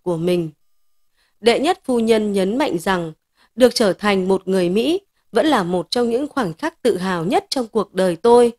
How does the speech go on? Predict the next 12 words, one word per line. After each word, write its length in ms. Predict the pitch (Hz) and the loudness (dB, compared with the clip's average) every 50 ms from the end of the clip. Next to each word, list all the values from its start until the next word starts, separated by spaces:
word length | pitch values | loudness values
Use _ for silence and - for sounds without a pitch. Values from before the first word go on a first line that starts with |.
| _ _ _ _ _ _ _ | _ _ _ _ _ _ _
bởi 160 | - 226 208 190 | 2 4 4 4
vì 300 | 165 208 214 208 202 196 | 4 2 2 2 2 2
nhờ 200 | 196 202 202 208 | 2 2 4 4
lao 200 | 240 285 302 277 | 4 4 4 4
động 260 | 247 233 - - 185 | 4 2 2 0 -4
chăm 240 | - 277 285 294 269 | -6 -4 -4 -4 -2
chỉ 360 | - - 262 226 185 156 147 - _ _ _ _ | 0 0 0 0 0 -2 -6 -10 _ _ _ _
và 300 | 185 170 185 185 180 170 | -4 -2 0 0 0 -2
tinh 220 | 165 - 277 277 254 | -2 -4 -4 -4 -2
thần 220 | - 240 190 156 - _ | -2 -4 -4 -4 -6 _
quyết 240 | 285 339 - _ - | -6 -6 -6 _ 4
tâm, 240 | 269 262 254 254 | 4 4 4 2